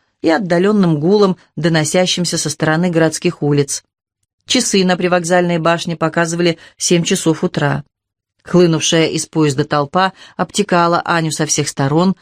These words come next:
уверенно устремляясь в распахнутые ворота, сквозь которые просматривались стоящие у тротуара встречающие.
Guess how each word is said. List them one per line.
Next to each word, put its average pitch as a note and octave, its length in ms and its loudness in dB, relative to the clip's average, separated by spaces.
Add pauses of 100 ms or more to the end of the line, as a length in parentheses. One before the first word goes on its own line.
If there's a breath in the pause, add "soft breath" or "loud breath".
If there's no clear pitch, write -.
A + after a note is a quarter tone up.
(340 soft breath)
уверенно F#3+ 760 2
устремляясь E3+ 720 0
в D3 60 -6
распахнутые C#3+ 680 -4
ворота, E3+ 560 0 (280 loud breath)
сквозь G3 300 0
которые F#3 540 0 (280)
просматривались E3+ 880 0
стоящие D#3 640 0
у F3+ 60 -2
тротуара D3 480 -2
встречающие. C#3+ 920 -6